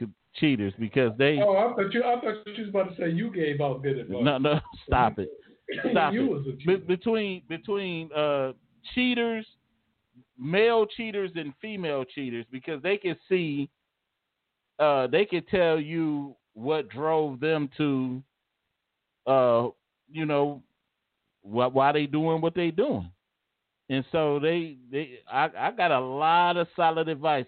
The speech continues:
Speaker 1: 'cause even, even so, like, like, just say somebody's successful in their relationship, um, they could give you some advice that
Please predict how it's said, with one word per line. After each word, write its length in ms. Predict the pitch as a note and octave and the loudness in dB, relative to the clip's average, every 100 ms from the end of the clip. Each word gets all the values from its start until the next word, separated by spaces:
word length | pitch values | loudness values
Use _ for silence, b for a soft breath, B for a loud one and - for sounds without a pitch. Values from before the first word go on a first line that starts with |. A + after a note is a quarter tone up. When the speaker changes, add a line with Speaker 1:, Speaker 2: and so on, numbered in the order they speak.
| - | -6
Speaker 1:
'cause 180 | D3 E3+ | -8 -4
even, 400 | A#3 A3 G#3+ E3 _ _ _ _ | -2 -2 -2 -6 _ _ _ _
even 320 | A#3 A#3 A3+ G#3+ | 0 2 0 2
so, 160 | A3+ G#3 | 2 4
like, 260 | G#3 G3+ | 2 2
like, 260 | F3 G3+ F3 | 0 -2 0
just 240 | G3+ F#3+ | -2 0
say 320 | G#3+ F#3+ D#3 C#3 | 0 2 0 0
somebody's 400 | G3+ F#3+ F#3 D#3+ - | 0 4 2 0 -6
successful 640 | C#3+ - F#3+ E3+ - D#3+ | -10 -2 -2 -2 -2 -2
in 40 | D3+ | 0
their 140 | C#3+ | -2
relationship, 800 | C3+ D3 E3+ - A#2 - G2+ D#2 _ _ _ _ _ - - _ C#3+ | 0 0 -2 -4 -12 -6 -6 -6 _ _ _ _ _ -20 -20 _ 2
um, 560 | C#3 C3+ B2 A2+ A2+ - _ _ _ _ _ _ | 4 4 2 0 -4 -10 _ _ _ _ _ _
they 180 | C3 G#3 | 0 0
could 220 | A#3 F3 | -2 -6
give 260 | D3+ F#3 E3 | -2 -2 0
you 180 | G#3+ C4+ | -4 -2
some 160 | G#3+ E3+ | -2 0
advice 400 | D#3 C3+ E3+ F3 | -2 0 0 0
that 120 | F3+ | -4